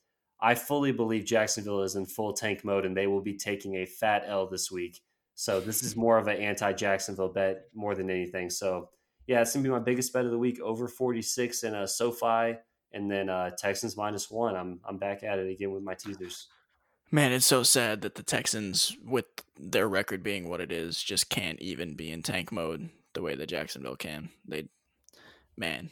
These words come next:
Speaker 2: Bill
Speaker 1: Yeah, well,
Speaker 2: O'Brien
Speaker 1: I mean,
Speaker 2: really
Speaker 1: they don't have any picks to tank for, so I guess
Speaker 2: No,
Speaker 1: that's
Speaker 2: I,
Speaker 1: part
Speaker 2: that,
Speaker 1: of the
Speaker 2: that's what I'm,
Speaker 1: reason. <laughs>
Speaker 2: that's what I'm saying. It's just,
Speaker 1: <laughs>
Speaker 2: dear, dear God. Um, all right, my, so my last bet of the week, it's gonna be another three-leg parlay. Uh, it's, but it's really two legs, and you'll see why.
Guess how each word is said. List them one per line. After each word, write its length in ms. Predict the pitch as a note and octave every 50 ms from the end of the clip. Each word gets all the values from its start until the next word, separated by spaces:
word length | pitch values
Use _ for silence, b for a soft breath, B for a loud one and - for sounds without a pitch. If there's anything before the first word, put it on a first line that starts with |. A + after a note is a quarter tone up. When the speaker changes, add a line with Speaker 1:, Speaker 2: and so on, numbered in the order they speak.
| _ -
Speaker 2:
Bill 140 | B2+ A#2 A#2+
Speaker 1:
Yeah, 120 | A#2+ A#2
well, 120 | A2+ A2 A2
Speaker 2:
O'Brien 120 | G#2 G#2
Speaker 1:
I 40 | G#2
mean, 80 | G#2
Speaker 2:
really 140 | G#2+ G#2 G2+
Speaker 1:
they 100 | A#2+ B2
don't 140 | B2+ B2+ G#2+
have 180 | G#2+ A#2 A2+ A2+
any 120 | G2+ G2
picks 320 | - - C3 B2 A#2+ -
to 120 | - - A2
tank 260 | - A#2+ A#2+ A2+ A2+
for, 300 | - - G#2 F#2+ F#2+ F#2+
so 300 | - - G#2 G2 F#2+ F#2
I 100 | F2+ F#2
guess 100 | G#2 G2+
Speaker 2:
No, 80 | D3 C#3+
Speaker 1:
that's 120 | C3+ B2
Speaker 2:
I, 60 | A#2+ A#2+
Speaker 1:
part 120 | B2+ A#2+
Speaker 2:
that, 60 | A#2+
Speaker 1:
of 60 | B2
the 60 | A2+ B2+
Speaker 2:
that's 140 | C3 C#3
what 140 | D3+ D#3 -
I'm, 80 | - -
Speaker 1:
reason. 220 | F#3 D#3 F#3+ F#3 -
<laughs> 40 | -
Speaker 2:
that's 240 | B2+ C#3 C#3+ - D#3+
what 100 | D#3 C#3
I'm 140 | B2+ B2 A#2
saying. 440 | - - A#2+ C3+ D3 A#2+ E2+ D#2+ F2+
It's 180 | F#2+ - -
just, 320 | - F#2 F2 - - - _ _ _ - A#3+
Speaker 1:
<laughs> 260 | F#3 - - - - -
Speaker 2:
dear, 320 | G#2 B2+ A#2 E2+ D#2 - _ _ _ -
dear 180 | F#2 G2 G#2+ F2+
God. 400 | - E2+ F#2 G#2 F2 D2+ - - - -
Um, 440 | - G#2 F#2+ F2+ E2+ E2 E2+ F2+ - _ B B B B B B
all 100 | - C3
right, 80 | C3 C3+
my, 200 | C#3 C#3 C3 C3+
so 140 | - D#3
my 160 | C#3 C#3+ C#3+ C#3+
last 260 | C#3 C#3 C#3 C3+ C3+
bet 140 | C#3 B2 B2+
of 60 | A#2+
the 60 | A#2+
week, 220 | B2 B2+ B2+ A#2+
it's 100 | A#2 -
gonna 120 | - D3+ D3
be 140 | D3 C#3 F2
another 500 | G#2+ A2 A2+ G#2+ G#2+ B2 A#2 B2 A#2+ A#2
three-leg 480 | - - A#2+ A#2+ A#2 A2+ A#2 A#2+ -
parlay. 420 | - G2 G2 G#2 G#2 G#2 A2+ A#2 -
Uh, 200 | - G2 G2+ F2+
it's, 300 | D#2+ D#2+ G#2+ - - -
but 200 | - - A2+ A2+
it's 180 | A#2 - - -
really 300 | F3+ G3 F#3+ F3 D#3+ C#3
two 240 | - - C#3+ B2
legs, 380 | G#2+ F2+ F2 D#2+ E2+ - - -
and 100 | E2 G#2+
you'll 140 | G2+ F2 E2
see 160 | - - A2
why. 300 | F#2+ E2 C#2+ A#1+ A1 -